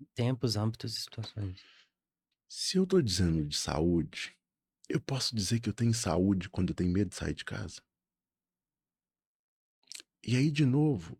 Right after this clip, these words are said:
Speaker 2: a gente pode pensar nas violências. É, eu vou datar os, os ouvintes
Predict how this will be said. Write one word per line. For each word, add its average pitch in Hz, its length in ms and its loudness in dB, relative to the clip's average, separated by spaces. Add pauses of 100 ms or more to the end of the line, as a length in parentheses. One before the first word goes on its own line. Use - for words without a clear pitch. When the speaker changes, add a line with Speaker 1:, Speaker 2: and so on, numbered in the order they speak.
Speaker 2:
a 95 40 -4
gente 113 180 -2
pode 117 260 -2
pensar 107 420 -2 (640)
nas 110 180 2
violências. 98 760 0 (1300)
É, 92 640 2 (1700)
eu 123 100 4
vou 104 180 6
datar 107 500 0 (580)
os, - 460 -6
os 113 160 2
ouvintes 101 880 2